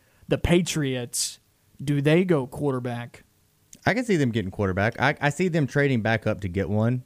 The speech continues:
Speaker 2: Um, I could see them going up there, just depending on
Speaker 1: I think it's now or never for the Patriots, and I'm really coming around to this. Cam Newton, he's run out of tread, man.
Speaker 2: Yeah, I mean,
Speaker 1: Running out of tread.
Speaker 2: you saw
Speaker 1: I
Speaker 2: some of the,
Speaker 1: understand it.
Speaker 2: some of the balls he was throwing last year. I mean, like, they were going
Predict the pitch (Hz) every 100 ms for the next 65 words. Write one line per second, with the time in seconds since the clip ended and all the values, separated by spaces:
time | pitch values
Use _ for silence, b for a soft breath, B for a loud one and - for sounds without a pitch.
0 | - 107 104 101 117 131 - 120 113 110
1 | 104 107 104 107 113 110 127 143 147 143
2 | 139 135 117 117 110 101 92 - 180 240
3 | 170 175 180 175 170 214 254 180 156 160
4 | 151 143 139 127 151 156 180 208 240 208
5 | 214 208 185 165 180 208 160 160 139 -
6 | - - 254 247 202 202 175 151 - _
7 | _ _ _ - 180 190 180 - 180 156
8 | 139 143 139 131 _ - 156 - - 120
9 | 151 170 170 170 - 165 151 151 202 185
10 | 185 175 160 143 139 - - - 160 147
11 | 139 143 139 131 135 135 131 127 127 -
12 | 123 123 113 113 110 107 95 92 120 135
13 | 123 123 117 104 92